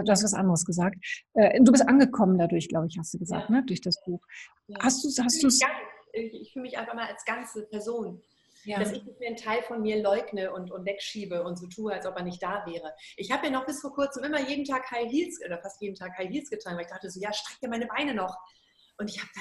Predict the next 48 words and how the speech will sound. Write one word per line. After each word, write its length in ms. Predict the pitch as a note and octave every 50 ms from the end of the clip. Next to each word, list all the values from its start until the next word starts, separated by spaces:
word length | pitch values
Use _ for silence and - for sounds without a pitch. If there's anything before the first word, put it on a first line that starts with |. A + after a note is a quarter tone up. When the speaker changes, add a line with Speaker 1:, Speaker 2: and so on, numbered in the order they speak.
| -
Speaker 2:
die 100 | G#3+ G#3
Schmerzen 800 | G3+ - - - - - A#3 A3 A#3 B3 C#4 D#4 - - - A#3+
gehabt, 320 | G#3+ G#3+ F#3 F3 F3 F3+ F#3+
das 100 | G3 -
kannst 240 | - - F#3 F3+ F#3+
du 60 | F#3+
dir 60 | G3
nicht 140 | G3+ G#3 -
vorstellen. 680 | - C4+ D#4 D#4 - - - F3 E3+ E3 E3 E3+ - _ _ _ -
Speaker 1:
Ja. 100 | A3+ A3 A3+ - _ _
Speaker 2:
Weil, 240 | G#3+ G#3 G#3 - -
weil 120 | G#3 G3+ G#3
die 60 | G#3 -
Beine 320 | G#3 G#3 G#3+ G#3+ G#3+ -
eh 140 | F#3+ C4 C#4
schon 240 | - - D#4+ B3 G3+
wehtun 320 | G3 G3 - - G3 F#3
und 80 | F3 F#3+
dann 100 | G#3+ C4
noch 220 | C#4+ C#4 C#4 -
High 200 | B3 A#3 A#3 A3 A3+
Heels, 480 | C4 C#4 C4+ G#3+ G#3 A#3 - - - -
das 140 | G#3+ - -
ist, 260 | F#3+ - - - -
das 160 | A3 A3 -
ist 180 | G#3+ A3 - A#3
nicht 300 | A#3+ C4+ C4+ - - -
feierlich. 460 | C#4+ D4 C#4+ A3+ F3+ E3 E3 E3+ G3+
Ich 120 | G3+ -
habe 140 | G3+ G3+ - - - - G#3+ - -
danach 420 | G3+ F#3+ F#3+ F3+ F3 A3 A#3 -
teilweise 600 | - A#3+ A#3 A#3 A3+ A#3 A#3 A#3 A3+ A3 A#3+ A3+ A#3
zwei, 240 | - - G#3 G#3 G#3
drei 160 | G#3+ G#3+ G#3+
Stunden 420 | G#3+ - A3+ G#3+ G#3+ G#3+ A3 F#3+
heulend 300 | G3+ G#3 G#3+ A3 A3 -
auf 80 | - G#3+
dem 100 | G#3+ G#3
Hotelzimmer 540 | G#3 G#3 A3 D4 D4 D4 - G3+ F#3 F3+ F3
gesessen, 420 | E3+ E3+ F3 F3 F3 - G#3+ G#3+ - - - -
weil 80 | - G#3+
ich 80 | G3+ G3+
diese 80 | G3+
Schmerzen 420 | G3+ - B3 C#4 D#4+ D#4+ - - G3
nicht 160 | E3+ F3 -
mehr 160 | - - D3
ausgehalten 640 | D3+ - - - D#3+ D#3 D#3 D#3 D3+ - D#3 D#3 D#3
habe. 300 | D3+ D3+ D3+ D3+ D3